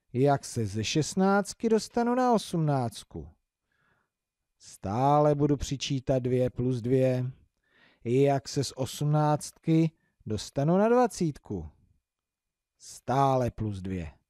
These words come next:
Věděl by někdo, co bude dál? Já si myslím, že někdo, jo. Tak, podíváme se na druhou ř-, řadu.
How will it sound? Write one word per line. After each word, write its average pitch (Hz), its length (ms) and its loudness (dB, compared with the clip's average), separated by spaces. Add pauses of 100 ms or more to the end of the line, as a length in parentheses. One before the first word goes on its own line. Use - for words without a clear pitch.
(540)
Věděl 127 600 2
by 131 160 0
někdo, 120 440 -2
co 120 220 -4
bude 117 280 -2
dál? 117 640 -4 (640)
Já 113 180 -4
si - 160 -6
myslím, 127 380 -4
že 127 120 -2
někdo, 117 360 -4
jo. 180 240 0 (800)
Tak, - 340 -14
podíváme 160 540 2
se 247 160 0
na 269 120 4
druhou 151 380 4
ř-, - 100 -10 (240)
řadu. 117 460 -2